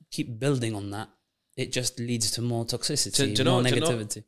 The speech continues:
Speaker 2: do you know what I'm kinda interested in as well? I'm interested in parenting. And I feel like, I could be wrong, but I feel like a lot of these traits within young people probably come from parents. Like, maybe they overhear their parents saying, "I don't like this person," or whatever. And then it's just passed on, you know, and it's, it's sort of like a cycle.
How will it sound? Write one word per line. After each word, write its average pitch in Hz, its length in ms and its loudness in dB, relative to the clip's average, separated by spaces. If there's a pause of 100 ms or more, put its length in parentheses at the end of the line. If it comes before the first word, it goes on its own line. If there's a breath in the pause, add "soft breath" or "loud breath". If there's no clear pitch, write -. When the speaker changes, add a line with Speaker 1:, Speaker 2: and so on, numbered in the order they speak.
Speaker 2:
do 131 100 -4
you - 20 0
know 147 60 0
what 160 140 2
I'm 139 100 -2
kinda 131 260 -2
interested 123 360 -4
in 110 60 -4
as 107 140 -6
well? 123 100 0
I'm 107 120 -4
interested 127 280 -4
in 101 100 -6
parenting. 101 580 -6
And 107 120 -6
I 104 60 -4
feel 127 160 0
like, 117 340 -2 (440 loud breath)
I 131 80 2
could 147 160 6
be 123 100 4
wrong, 113 300 4
but 98 100 0
I - 20 -4
feel 131 160 2
like 120 160 2
a 110 60 2
lot 123 260 4
of 113 60 0
these 113 180 0
traits 113 320 0
within 107 200 -6
young 110 160 -4
people 107 260 -10
probably 120 220 -4
come 107 160 -8
from 101 160 -12
parents. - 500 -6
Like, 107 260 -6
maybe 117 540 0
they 110 160 0
overhear 110 340 0
their 101 120 -2
parents 104 320 -4
saying, 104 180 -4
"I 101 60 -4
don't 101 80 -6
like 101 180 -8
this 101 120 -6
person," 101 360 -6
or 101 100 -8
whatever. 98 460 -8 (340 loud breath)
And 113 160 -2
then 120 140 2
it's 117 100 2
just - 200 0
passed 120 320 6
on, 113 160 2
you 101 60 -4
know, 101 120 -6
and 101 100 -6
it's, - 280 -4
it's 110 80 2
sort 120 160 2
of 107 40 0
like 104 140 -4
a 101 60 -8
cycle. 104 520 -2